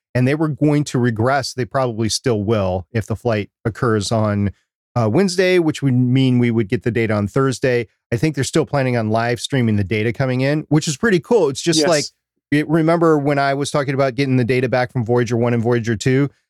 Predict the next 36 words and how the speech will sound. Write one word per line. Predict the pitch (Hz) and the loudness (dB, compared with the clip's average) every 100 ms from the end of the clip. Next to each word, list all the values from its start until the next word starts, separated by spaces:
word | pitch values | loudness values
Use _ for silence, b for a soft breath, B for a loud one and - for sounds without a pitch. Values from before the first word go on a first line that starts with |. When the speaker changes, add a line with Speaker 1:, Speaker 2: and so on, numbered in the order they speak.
| _ | _
Speaker 1:
It's | 127 110 98 | -4 -4 -2
just | 131 127 - | -2 -2 0
like | 120 107 | 0 0
that. | - 101 98 | -2 -2 -2
It | |
would | 110 113 | -2 0
be | 110 110 | 0 0
live | 104 113 120 113 | 2 0 -2 -4
streaming | - 127 117 117 | -4 -2 0 0
it, | 113 | -2
and, | 123 110 107 | -2 -2 -2
and | 123 117 | -2 -2
it's | 107 | -4
cool | - - 214 208 165 | -6 2 4 6 4
and | 135 | 4
neat, | 143 170 170 - | 2 4 2 0
but | - 120 - | -2 -4 -2
you | 131 | -2
don't | 147 127 | -2 0
get | 139 | -2
into | 131 123 107 | 0 -2 0
the | 123 | 0
ones | 113 120 113 | 0 0 0
and | 107 98 | 0 0
zeros | 110 110 104 101 101 | 0 2 2 0 0
until | 98 - 117 | -2 -2 -2
you | 101 | 0
can | 92 101 | -2 -2
actually | 98 - 98 | -2 -2 -4
regress | 95 - 92 - | -4 -4 -4 -2
the | 98 | -4
data. | 90 90 95 | -4 -4 -6
So | - | -2
we | 120 180 | 2 2
won't | 180 139 | 2 2
know | 160 151 131 | 2 2 -2